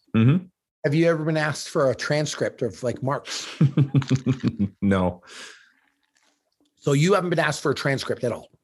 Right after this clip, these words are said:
Speaker 1: Nope.
Speaker 2: Have you ever asked, been asked what courses you take, apart from somebody who was interested in your life?
Speaker 1: No.
Speaker 2: No.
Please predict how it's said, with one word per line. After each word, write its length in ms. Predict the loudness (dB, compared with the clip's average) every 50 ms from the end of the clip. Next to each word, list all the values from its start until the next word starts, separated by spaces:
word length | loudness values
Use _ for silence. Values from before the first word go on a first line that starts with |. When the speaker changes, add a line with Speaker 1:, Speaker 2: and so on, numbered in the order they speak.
| _ _ _ _
Speaker 1:
Nope. 280 | 0 0 0 0 -6 -18 _ _ _ _ _ _ _ _ _ _ _ -20 -20 -20 -14 _ -8
Speaker 2:
Have 100 | -4 -2
you 80 | -2
ever 120 | 0 0 2
asked, 340 | 0 0 0 -4 -6 -6 -4
been 100 | -4 -2
asked 220 | -2 -2 -2 -4
what 140 | -6 -8 -4
courses 440 | -2 0 0 0 0 -2 -4 -4 -4
you 80 | -6 -8
take, 300 | -6 -8 -8 -8 -10 -14 -14
apart 340 | -6 -2 0 0 0 0 -2
from 240 | -2 -2 -2 -4 -8 -14 _ _ _ _ _ -8
somebody 340 | -2 0 0 2 2 2
who 80 | 2 2
was 120 | 0 0
interested 520 | 0 -2 -2 -2 -2 -4 -2 -2 -2 -2 -2
in 60 | -4
your 100 | -4 -4
life? 420 | -4 -4 -6 -8 -10 -16 -20 -20 _ _ _ _ _ _ _ _ _ -2
Speaker 1:
No. 320 | 0 0 0 -2 -6 _ _ _ _ _ _ _ _ _ _ _ -2
Speaker 2:
No. 360 | 0 2 2 0 -2 -6